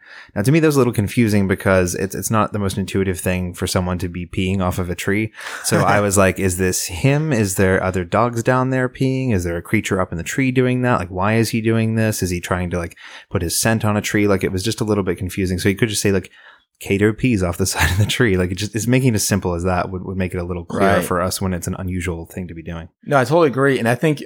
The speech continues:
Speaker 2: I mean, maybe to some people this sounds like a network note, but you gotta trust us in the sense that there's a lot of confusion out there, right? Like, clarity is your friend. So
Speaker 1: Mm-hmm.
Speaker 2: the more explicit you are, the better it is, because we really get the dramatic question.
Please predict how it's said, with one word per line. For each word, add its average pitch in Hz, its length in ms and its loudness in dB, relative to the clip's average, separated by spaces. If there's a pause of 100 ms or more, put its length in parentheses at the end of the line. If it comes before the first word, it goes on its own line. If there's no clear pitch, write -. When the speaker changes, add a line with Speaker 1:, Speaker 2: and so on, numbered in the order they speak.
(160)
Speaker 2:
I - 40 -10
mean, 139 240 2
maybe 156 180 6
to 185 80 -4
some 135 220 0
people 110 280 0
this 107 240 0
sounds 113 380 -2
like 104 280 -2
a 117 80 -8
network 113 440 0
note, 101 340 -6
but 110 220 0
you 104 100 -4
gotta 147 200 4
trust - 360 -4
us 123 160 0
in 113 100 -2
the 98 100 -2
sense - 300 -4
that 104 240 -2 (220)
there's 113 140 -2
a 127 60 6
lot 117 280 2
of - 80 -4
confusion 113 580 0
out 85 160 -6
there, - 240 -14 (160)
right? 117 160 2
Like, - 160 -4
clarity 135 400 4
is 113 300 -2
your 101 100 -2
friend. 104 380 -2
So 104 260 2
Speaker 1:
Mm-hmm. 87 220 -8
Speaker 2:
the - 80 -4
more 131 160 4
explicit - 640 2
you 117 200 0
are, 104 320 2 (220)
the 113 60 -4
better 113 320 2
it 113 80 2
is, 120 120 0
because 104 320 -8
we 101 140 -4
really 113 260 2
get 104 280 -2
the 98 80 -6
dramatic 98 340 -4
question. - 460 -4